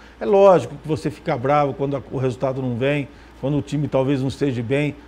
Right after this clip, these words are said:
mas pode ter certeza que não é falta de vontade, não. Todo jogador que tá ali tá querendo, veio pro Velo, tá querendo chegar. A ideia não se fala em outra coisa. Eles, é, entre eles,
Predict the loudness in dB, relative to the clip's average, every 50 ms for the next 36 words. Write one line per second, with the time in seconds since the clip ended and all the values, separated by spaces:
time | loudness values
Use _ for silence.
0 | -16 -8 -6 -6 -6 -2 -2 -2 -2 -2 -4 -4 -4 -4 -4 -2 -4 -4 -4 -4
1 | -4 -4 -4 -2 -2 -2 -2 -2 -4 -4 -4 -4 -4 -4 -2 -4 -4 -4 -4 -2
2 | 0 0 0 0 0 -4 -14 -20 -20 -20 -12 -2 0 0 0 2 2 0 2 2
3 | 2 0 0 -2 -2 -2 -2 -2 0 0 0 -2 -2 -2 0 0 0 0 0 0
4 | 0 0 2 2 0 0 -2 -2 -4 -4 -6 -8 -10 -18 -20 -20 -20 -18 -14 -12
5 | -4 2 4 6 6 6 6 4 2 -4 -2 2 4 4 4 4 2 0 -4 -4
6 | -4 -4 -2 0 0 0 0 0 -2 -2 -2 -2 -2 -2 0 0 -2 -4 -4 -4
7 | -4 -4 -4 -4 0 0 2 2 2 0 -2 -4 -4 -6 -2 0 2 2 2 2
8 | 0 0 0 0 -2 -2 0 2 2 2 2 2 0 -6 -12 -18 -20 -20 -20 -20
9 | -18 -10 -8 -8 -8 -8 -10 -8 -8 -6 -4 -2 -4 -4 -2 -2 -2 -2 0 0
10 | 2 2 4 4 4 4 2 2 2 2 0 -2 -6